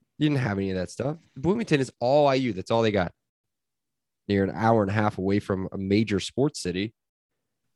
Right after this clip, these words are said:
two major sports cities, I guess, if you consider Cincinnati a major sports city. But the major sports city in Indy is an hour and a half away,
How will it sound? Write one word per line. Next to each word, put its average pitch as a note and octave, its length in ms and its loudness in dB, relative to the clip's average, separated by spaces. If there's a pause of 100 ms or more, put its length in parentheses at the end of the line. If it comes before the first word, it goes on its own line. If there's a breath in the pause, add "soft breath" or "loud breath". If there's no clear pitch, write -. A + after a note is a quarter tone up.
(240)
two D#3+ 140 0
major F#2 300 -2
sports - 340 -8
cities, G#2+ 320 -4
I F#2 80 -6
guess, G2+ 320 0
if - 60 -18
you F#2 100 -8
consider F#2 400 -4
Cincinnati F#2+ 520 -6
a F2+ 40 -4
major F2 220 -4
sports F2+ 340 -8
city. G2+ 160 -4
But G#2 220 0 (1120)
the G#2+ 40 0
major B2+ 280 6
sports B2+ 320 0
city A2 180 2
in G2+ 80 -4
Indy A#2+ 400 0
is G#2+ 100 -2
an G2 80 -6
hour A2 220 -2
and A2 80 -2
a A2 40 -2
half A2+ 180 -2
away, B2+ 340 -4